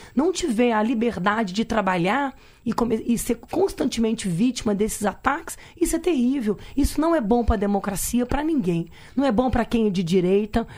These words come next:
não é bom pra quem é de centro, não é bom pra quem é de esquerda, não é bom pra ninguém. A gente tem que respeitar a liberdade de expressão e a liberdade de imprensa e o direito das pessoas trabalharem e exercerem sua profissão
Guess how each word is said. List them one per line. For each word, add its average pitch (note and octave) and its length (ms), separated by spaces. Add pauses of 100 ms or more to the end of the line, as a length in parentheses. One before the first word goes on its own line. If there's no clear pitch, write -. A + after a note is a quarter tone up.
(120)
não B3 140
é C4 80
bom G#3 240
pra G#3 140
quem A3 200
é G3 60
de E3 80
centro, G#3+ 440
não B3+ 100
é B3+ 40
bom A3 200
pra A3+ 100
quem A3+ 220
é A3+ 40
de F#3+ 60
esquerda, F#3 580 (220)
não A3+ 80
é A#3 60
bom A3+ 180
pra C#4 160
ninguém. F#3+ 400 (360)
A F3+ 100
gente A3+ 160
tem C#4 120
que - 80
respeitar C4 480
a G#3+ 60
liberdade G#3 420
de E3+ 60
expressão G#3+ 560 (280)
e A#3 140
a A3+ 60
liberdade A3 460
de A3+ 60
imprensa A3+ 380 (240)
e B3 80
o C#4 80
direito C4 640
das A3+ 180
pessoas A3+ 480
trabalharem F#3 760 (240)
e B3+ 120
exercerem A#3 500
sua A3+ 160
profissão A#3 640